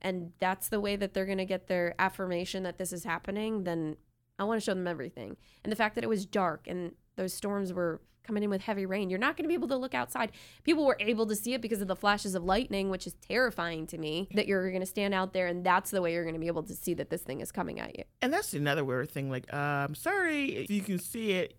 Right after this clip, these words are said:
Speaker 2: it can see you,
Speaker 1: Yeah,
Speaker 2: right?
Speaker 1: yeah, yeah, yeah,
Speaker 2: <laughs>
Speaker 1: yeah.
Speaker 2: It's an hotel. Like, that thing's coming towards
Speaker 1: Yeah,
Speaker 2: you if it's
Speaker 1: yeah.
Speaker 2: outside. Perhaps you should not
Speaker 1: Be out there trying to, "Ooh, is that, is that?"
Speaker 2: Ooh.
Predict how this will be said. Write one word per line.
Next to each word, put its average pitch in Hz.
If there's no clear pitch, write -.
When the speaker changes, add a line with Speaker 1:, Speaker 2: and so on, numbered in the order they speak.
Speaker 2:
it 175
can 165
see -
you, 151
Speaker 1:
Yeah, 247
Speaker 2:
right? 269
Speaker 1:
yeah, 302
yeah, 339
yeah, 285
Speaker 2:
<laughs> 247
Speaker 1:
yeah. 254
Speaker 2:
It's 427
an 403
hotel. -
Like, 233
that 269
thing's 269
coming 240
towards 226
Speaker 1:
Yeah, 233
Speaker 2:
you -
if 208
it's 214
Speaker 1:
yeah. 214
Speaker 2:
outside. 208
Perhaps 349
you 294
should 269
not 180
Speaker 1:
Be 214
out 190
there 190
trying 202
to, -
"Ooh, 466
is 208
that, 277
is 208
that?" 440
Speaker 2:
Ooh. 277